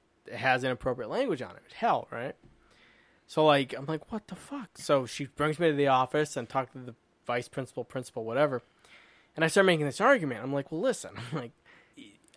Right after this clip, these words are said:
there's people, I've s-, I, I can point to you to somebody right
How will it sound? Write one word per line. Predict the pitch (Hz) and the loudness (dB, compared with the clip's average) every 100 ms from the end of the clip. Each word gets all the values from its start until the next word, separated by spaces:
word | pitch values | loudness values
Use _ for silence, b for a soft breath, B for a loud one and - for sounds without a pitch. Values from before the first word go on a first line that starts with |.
| _ - | _ 2
there's | 147 262 - | 8 8 8
people, | 285 302 175 | 0 4 8
I've | 214 | 8
s-, | - - - | 6 -6 -2
I, | 175 269 294 - | 2 2 0 2
I | 285 | 2
can | 294 196 | 2 -4
point | - 277 | 0 0
to | - | 0
you | 180 | -4
to | |
somebody | - 156 120 | -4 -4 -4
right | 127 247 | -2 -2